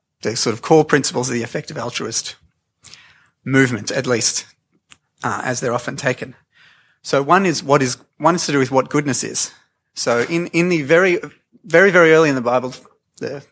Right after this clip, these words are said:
the first, the opening creation narrative, the first use of the word good is that God created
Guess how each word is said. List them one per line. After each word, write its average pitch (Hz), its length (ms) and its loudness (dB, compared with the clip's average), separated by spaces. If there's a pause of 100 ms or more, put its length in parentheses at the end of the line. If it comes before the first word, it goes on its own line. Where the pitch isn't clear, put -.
the 139 100 -14
first, - 520 0
the 139 80 2
opening 156 260 2
creation 131 640 -2 (460)
narrative, 123 640 -4
the - 60 -16
first 180 320 4
use 160 180 0
of 131 80 -10
the 139 80 -4
word 127 260 0
good 143 260 -4 (600)
is 131 180 -6
that 123 180 -2
God 151 240 2
created 139 580 -2